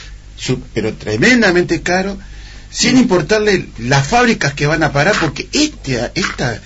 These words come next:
acción de despedir y despedir es para paralizar la empresa. No les importa bajar la palanca. Y, y, y acorrala inclusive a un gobierno que no tiene por qué.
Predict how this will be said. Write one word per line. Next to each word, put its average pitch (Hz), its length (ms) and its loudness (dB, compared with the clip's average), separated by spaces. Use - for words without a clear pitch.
acción 175 480 2
de 120 100 0
despedir 113 600 4
y 117 120 -2
despedir 117 460 0
es 240 120 4
para 175 300 2
paralizar 120 480 0
la 156 80 0
empresa. 135 320 -4
No 214 100 0
les 214 180 0
importa 160 320 0
bajar 160 240 -2
la 147 140 2
palanca. 143 440 0
Y, 233 180 2
y, 190 180 0
y 208 80 4
acorrala 330 540 0
inclusive 277 580 -2
a 160 60 -2
un 226 140 2
gobierno 123 640 2
que 240 140 -4
no 370 160 0
tiene 381 360 0
por 143 360 2
qué. 220 280 -2